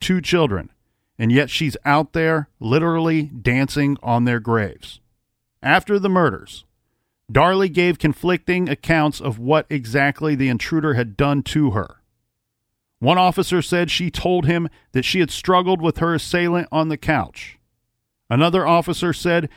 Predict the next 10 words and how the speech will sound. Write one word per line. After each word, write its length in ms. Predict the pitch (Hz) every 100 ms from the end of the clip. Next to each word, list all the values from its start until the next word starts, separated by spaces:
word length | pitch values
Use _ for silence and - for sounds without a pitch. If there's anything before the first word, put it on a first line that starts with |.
| _
she 260 | - - 170
told 300 | - 180 180
him 240 | 170 175 -
the 160 | 135
struggle 720 | 131 - 170 170 170 180 180 139
was 220 | 143 135 -
at 300 | 156 156 -
the 80 |
kitchen 400 | 156 156 147 143
counter. 460 | 135 139 131 - _